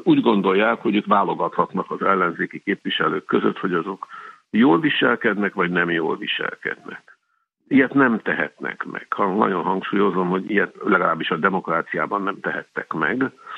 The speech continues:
Ez egy újabb bizonyíték annak, hogy nincs demokrácia. És az, hogy ebben az ügyben a, ö,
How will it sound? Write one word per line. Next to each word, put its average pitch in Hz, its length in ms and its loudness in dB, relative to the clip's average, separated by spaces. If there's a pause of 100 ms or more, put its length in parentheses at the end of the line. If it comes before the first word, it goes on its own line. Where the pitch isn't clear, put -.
(140)
Ez - 120 -2
egy 92 120 0
újabb 107 320 4
bizonyíték 85 640 -2
annak, 80 320 -2
hogy 90 160 -6
nincs 85 260 -6
demokrácia. 90 960 -4 (460)
És - 220 -2
az, 131 180 2
hogy 110 340 0
ebben 117 340 0
az 90 100 0
ügyben 85 480 0
a, 90 380 -2 (460)
ö, 95 400 -4